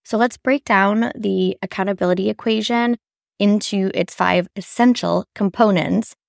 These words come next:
which I've called the five A's: assemble, assess, assign, audit, and action plan. Each step is a crucial part of the journey towards building a robust accountability structure that eliminates redundancies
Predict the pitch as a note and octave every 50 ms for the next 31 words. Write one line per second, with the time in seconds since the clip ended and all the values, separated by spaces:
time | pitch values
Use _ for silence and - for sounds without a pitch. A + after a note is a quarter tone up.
0 | _ _ _ _ _ _ - F#3 F3 - - - D#3+ D3+ - - - D3+ D#3 D3+
1 | - E3+ - D#3+ D#3+ D#3 - - - F#3+ C#3+ A#2 - - - _ _ _ _ _
2 | _ _ _ _ - F#3 - - - G#3+ G#3 G#3+ G3+ G#3 G3+ G#3 G#3+ - - -
3 | E3+ - - - A3 G#3+ G3+ - - - - - - _ - F3+ - - A3 G#3
4 | G3+ G3 G3 G3 G3 G3 _ _ _ _ _ - G3 F3+ F3 E3 E3+ E3 - -
5 | - - _ _ - F#3 F3+ - E3+ D#3+ - - F#3 E3+ E3 - E3+ D#3+ E3 F3
6 | F3+ - _ _ _ _ _ _ _ _ _ - A3 G#3+ G3+ - - - - A#3+
7 | B3+ D4 _ - - - G#3 F#3+ F#3 F3 - - C4 A#3+ - B3+ - - A#3+ A3
8 | G#3 G3 G3 F3+ - F#3+ F#3 G3 G#3 G#3+ - - F#3+ F3 - - - F3+ F3+ F3+
9 | F#3 F#3 F3 F3 F3 E3+ E3 - F#3+ A3+ - - - - F3+ - F#3+ F3+ F3 E3
10 | - F#3 F3 F#3 F3 - - A3 A3 - - - C#4 C#4 C#4+ D4 C#4 - G#3+ G3
11 | - F#3+ F3+ F#3+ F#3+ A3 A#3 A#3+ A#3 A#3+ A#3 - - G3 F3 - F3+ F3 F3+ F#3
12 | F3+ F3+ - - G3 F#3+ F#3 F#3 F3+ -